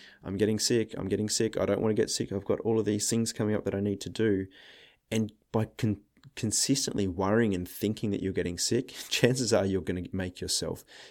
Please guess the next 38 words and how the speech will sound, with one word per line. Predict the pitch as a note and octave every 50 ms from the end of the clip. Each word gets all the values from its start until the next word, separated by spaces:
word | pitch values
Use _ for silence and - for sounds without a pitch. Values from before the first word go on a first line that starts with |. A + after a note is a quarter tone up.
| - _ _
even | - F#2+ F#2+ F2+ F2+ F2
more | F2 E2+ E2 D#2+ D#2
sick. | - - D#2+ D2+ - -
So | - - F#2+ F#2 - - - - - - - - - - _ _
this | - A#2+ B2+ -
is | - -
something | - C#3+ B2+ - A2 G#2
really | G2 F#2+ G2+ G#2 G2+ F#2+
interesting, | F#2 F#2 G#2 - - - - F#2 F2 F2 - - _
in | - - F#2 F#2+ F#2 -
particular | - - - - A2+ - - C3 A2+
with | G2+ F#2+
the | F#2+ F2+
whole | G#2 F#2+ F2+
covid | - - E2+ F#2+ G2+ A2 G#2+
situation, | - - - - F#2+ F2 E2+ E2+ - - -
is | E2 G2 F#2+ - - - - - - - - -
I | - G2
haven't | B2+ D#3 D#3+ D3 -
turned | - A#2 G#2 G#2
on | F#2+
the | F2+ F2
news | E2+ F2 F#2 F#2+ F#2+ F#2+ F#2 - -
in | - F2+ F2+ F2 F2 E2+ E2 E2+ - _ _ _ -
months | G2 G2 F#2+ G2+ G2 - - - -
and | F2+ F2+
months | F2 E2 E2+ E2 - -
and | - - E2+ D#2+
months | D#2 D#2 - - -
since | - - G2+ F#2 -
all | E2+ F#2+ G3
this, | F2+ F2+ F2 - - - - _ _ _ _ -
since | - - B2 A2+ -
all | - - G2+ F#2+
of | E2
this | - F2+
started, | - - - D#2+ D#2+ F2 E2+ D#2 -
because | - - - G2 F#2 -